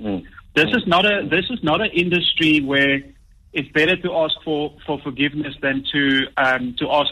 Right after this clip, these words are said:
Speaker 2: for permission. This is actually,
Speaker 1: <laughs>
Speaker 2: um, and what I, what I would like to call for is a bigger corporate responsibility, um, to be better corporate citi-, uh, uh,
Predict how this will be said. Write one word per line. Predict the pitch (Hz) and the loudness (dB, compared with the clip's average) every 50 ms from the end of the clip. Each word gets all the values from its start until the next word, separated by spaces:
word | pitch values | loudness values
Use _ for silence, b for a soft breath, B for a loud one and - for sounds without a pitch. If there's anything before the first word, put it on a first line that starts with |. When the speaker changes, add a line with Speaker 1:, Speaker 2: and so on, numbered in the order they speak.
| - | -4
Speaker 2:
for | - 147 123 | -6 -6 -6
permission. | - - 127 120 123 123 - - - - - - _ _ _ b b b b - | -6 -6 -4 -4 -2 -2 -2 -2 -4 -8 -14 -20 _ _ _ b b b b -2
This | - 160 175 - | 0 0 2 2
is | 247 240 - - - | 0 0 -2 -2 -2
actually, | - 185 185 - - 190 185 170 165 170 165 160 - - - | -2 0 2 2 2 2 2 2 2 4 2 2 2 0 0
Speaker 1:
<laughs> | 151 | 0
Speaker 2:
um, | 147 143 147 151 - - - | 2 2 0 -2 -4 -2 0
and | 170 160 165 - | 0 0 0 0
what | 156 170 175 | 0 2 2
I, | 190 190 180 - - | 2 0 0 -4 -4
what | - 165 175 180 | -2 0 0 2
I | 202 208 233 | 2 0 0
would | 254 269 254 214 | -2 -2 -6 -8
like | 220 202 196 - - | -8 -10 -10 -10 -10
to | 185 160 | -12 -12
call | - 180 180 180 175 175 | -8 -8 -8 -6 -8 -10
for | - 143 127 120 120 - - _ - - - b b b _ - - - | -12 -12 -12 -12 -14 -16 -20 _ -20 -20 -20 b b b _ -20 -10 -6
is | 175 165 165 160 147 | -4 -2 -2 -4 -4
a | 170 | -8
bigger | 139 - 165 180 240 247 | -4 -2 -2 -2 -2 -4
corporate | 233 - - 196 202 190 190 190 185 185 - | -4 -2 -2 -2 -2 0 -2 -2 -2 -2 -4
responsibility, | 160 160 - - - - 180 160 151 139 - 131 - 131 127 139 139 - - 147 120 117 - - - - | -8 -10 -10 -14 -10 -6 -4 -4 -4 -4 -6 -6 -4 -2 -2 -2 -2 -2 -2 0 0 0 -2 -6 -2 2
um, | 143 143 143 143 143 147 - 143 139 - - | 2 4 4 4 2 0 0 -2 -4 -4 -6
to | - 160 | -8 -4
be | 147 170 170 | 0 0 0
better | 156 147 147 220 - | 0 0 -2 -2 -4
corporate | - - 185 180 175 - 175 165 165 - | -4 -2 -2 -2 0 0 -2 -2 -2 -4
citi-, | 175 170 170 160 160 | -4 -4 -2 -2 0
uh, | 165 156 156 - 156 | 0 0 0 0 -2
uh, | 147 139 | -2 -4